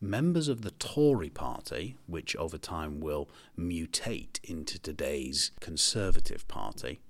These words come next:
would generally fall into the self-help category, whereas the other major political party in this period, the Whigs, which one day will grow into what became the Liberal Party before its spectacular demise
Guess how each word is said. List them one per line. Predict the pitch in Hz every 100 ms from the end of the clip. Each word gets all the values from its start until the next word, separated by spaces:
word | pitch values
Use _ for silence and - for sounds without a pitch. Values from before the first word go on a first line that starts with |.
| - - _ _ _ _ -
would | 117 117
generally | 123 131 156 151 147
fall | - 98 87
into | 87 85 90
the |
self-help | 90 - - - - - 62 - -
category, | - - - 58 53 - - - - - - - - -
whereas | 95 85 82 -
the | 117
other | 180 101
major | 73 53 -
political | - 76 - -
party | 65 - 65 - -
in | 53
this | 58
period, | - - 52 58 87 -
the | 87
Whigs, | 76 110 - 107 113
which | 71 69 - -
one | 80 78 80
day | 78 60 65
will | 76 104 - -
grow | - 98 80 76
into | 82 -
what | 82 -
became | - 92 80
the | 71
Liberal | 92 127 76 65
Party | - 65 57 - 73 - - - -
before | - - 73 69
its | 62 - - - -
spectacular | - - 78 - - 73 85 76
demise | 78 78 85 78 64 62 71